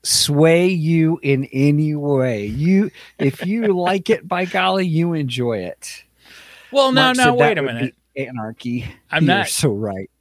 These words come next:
Speaker 1: It
Speaker 2: I'm
Speaker 1: would
Speaker 2: not
Speaker 1: be
Speaker 2: saying that
Speaker 1: anarchy.
Speaker 2: I don't like it. I'm just saying it's a very slow burn. <laughs> That's all.
Speaker 1: Yeah, I,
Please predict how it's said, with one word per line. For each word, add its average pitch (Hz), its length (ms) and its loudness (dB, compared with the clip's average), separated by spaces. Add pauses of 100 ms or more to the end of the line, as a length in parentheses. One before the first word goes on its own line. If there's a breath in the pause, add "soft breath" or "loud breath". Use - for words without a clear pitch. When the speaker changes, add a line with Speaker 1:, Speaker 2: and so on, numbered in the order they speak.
Speaker 1:
It 143 80 -2
Speaker 2:
I'm 147 80 2
Speaker 1:
would 202 60 0
Speaker 2:
not 180 180 2
Speaker 1:
be 147 60 -10
Speaker 2:
saying 165 380 -2
that 143 140 0
Speaker 1:
anarchy. 131 100 2
Speaker 2:
I - 40 0
don't 131 480 -4
like 123 540 -2
it. 85 240 -18 (180)
I'm 131 200 0
just 135 280 2
saying 127 480 0 (640 loud breath)
it's - 200 -2
a 131 40 0
very 131 440 -2
slow 127 500 -2
burn. 104 920 -6
<laughs> - 1000 -8
That's 131 340 -6
all. 165 560 2 (920 loud breath)
Speaker 1:
Yeah, 156 380 4 (180)
I, 156 160 2